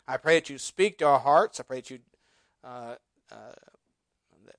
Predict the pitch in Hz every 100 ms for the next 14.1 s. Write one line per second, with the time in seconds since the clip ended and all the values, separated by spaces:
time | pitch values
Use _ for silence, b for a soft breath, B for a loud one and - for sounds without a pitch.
0 | 120 127 - 120 135 156 147 143 156 139
1 | 131 143 151 143 139 135 143 160 143 123
2 | 131 123 147 156 131 117 120 127 113 117
3 | 131 - - 92 107 113 _ _ _ _
4 | _ _ _ - 123 139 135 131 123 123
5 | - 147 139 123 135 131 127 135 127 143
6 | 131 135 135 139 127 113 107 113 113 127
7 | 135 131 - _ - 110 120 143 143 139
8 | 131 120 - 110 104 104 107 _ _ _
9 | _ _ - 156 156 165 156 165 151 131
10 | 147 160 165 156 101 90 - 120 110 -
11 | 143 135 120 117 135 147 - 127 113 107
12 | 104 113 _ _ _ _ _ _ _ _
13 | 117 120 127 139 139 135 123 98 - -
14 | -